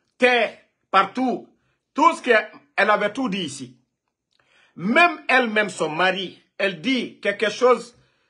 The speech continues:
de difficile va m'arriver. Ma Touré avait dit ça. Mais la mort de son mari, elle pouvait pas savoir, mais elle dit quelque chose allait l'arriver.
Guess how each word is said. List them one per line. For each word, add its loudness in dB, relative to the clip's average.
de 6
difficile -4
va 4
m'arriver. -2
Ma 2
Touré 2
avait 2
dit -6
ça. -10
Mais 4
la 4
mort 4
de 2
son 0
mari, 2
elle 0
pouvait -2
pas 4
savoir, -2
mais -2
elle -6
dit 0
quelque -6
chose -8
allait 4
l'arriver. -2